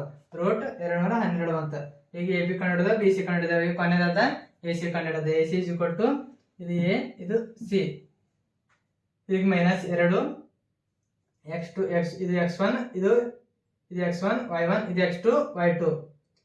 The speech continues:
ಇದು ಎಕ್ಸ್ ಒನ್ ಎಷ್ಟದಲ್ಲಿ? ಎಕ್ಸ್ ಟು ಎಷ್ಟದಲ್ಲಿ? ಮೈನಸ್ ಎರಡು ಅದ. ಮೈನಸ್ ಎರಡು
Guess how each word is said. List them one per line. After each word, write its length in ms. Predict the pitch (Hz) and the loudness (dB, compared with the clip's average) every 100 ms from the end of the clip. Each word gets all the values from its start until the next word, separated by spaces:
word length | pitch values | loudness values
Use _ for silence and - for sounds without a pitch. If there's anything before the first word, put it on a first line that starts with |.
| - | -8
ಇದು 100 | 175 | -2
ಎಕ್ಸ್ 240 | 185 175 185 | 0 0 -2
ಒನ್ 160 | 190 | 0
ಎಷ್ಟದಲ್ಲಿ? 520 | 190 - 185 185 202 277 - - _ _ _ _ _ 233 233 233 _ _ _ _ _ _ _ | 0 0 2 2 2 0 -4 -14 _ _ _ _ _ _ _ -20 _ _ _ _ _ _ _
ಎಕ್ಸ್ 240 | 151 175 175 | -8 -6 0
ಟು 80 | 196 | 2
ಎಷ್ಟದಲ್ಲಿ? 420 | 196 185 190 233 | 4 4 4 4
ಮೈನಸ್ 420 | 214 180 202 226 | 4 2 2 0
ಎರಡು 320 | 233 175 170 | -2 0 2
ಅದ. 140 | 170 147 147 - - _ _ _ _ 170 | 2 0 -2 -10 -20 _ _ _ _ -12
ಮೈನಸ್ 320 | 165 185 185 | -4 -4 -2
ಎರಡು 260 | 175 180 | 0 2